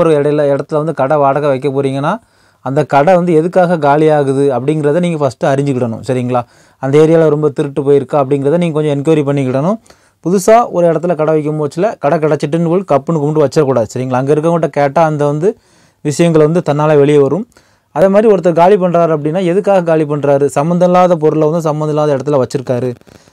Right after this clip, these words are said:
இப்போ ஒரு அவுட்டரான இடத்துல கொண்டு ஒரு காஸ்டியூம்ஸோ ஒரு ஃபேன்சி ஷாப்போ வச்சிருந்தா ஓடாது, சரிங்களா? அந்த மாதிரி வச்சிருந்து காலி பண்றாங்களா அப்படிங்கிறது உங்களுக்கு வந்து புரியும், சரிங்களா? அதே மாதிரி சி சி டி வி கேமரா நம்ம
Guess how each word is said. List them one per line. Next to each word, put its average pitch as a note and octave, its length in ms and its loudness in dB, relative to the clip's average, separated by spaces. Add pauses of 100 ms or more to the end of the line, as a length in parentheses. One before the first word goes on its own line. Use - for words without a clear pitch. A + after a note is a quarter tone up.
(240)
இப்போ D3+ 120 2 (100)
ஒரு D#3+ 100 6 (140)
அவுட்டரான F3 460 2
இடத்துல D#3 280 -2
கொண்டு E3 180 -2
ஒரு E3 140 -4
காஸ்டியூம்ஸோ D#3 540 -2 (100)
ஒரு D3+ 140 2
ஃபேன்சி D#3 340 -2
ஷாப்போ D3+ 220 0
வச்சிருந்தா D3+ 380 0
ஓடாது, C#3 300 2
சரிங்களா? C3 300 -2
அந்த E3 160 0
மாதிரி F3 200 4
வச்சிருந்து D3+ 380 -4 (520)
காலி D#3+ 220 2
பண்றாங்களா D3+ 400 2
அப்படிங்கிறது D3 320 0
உங்களுக்கு F3 260 0
வந்து F3+ 220 0
புரியும், F3 280 0 (240)
சரிங்களா? C3 300 -4 (460)
அதே D#3+ 180 4
மாதிரி G#3 200 4
சி G#3 180 -2
சி A3 120 -4
டி F#3+ 100 -2
வி F3+ 100 -2
கேமரா D3+ 340 -2
நம்ம D#3+ 120 -4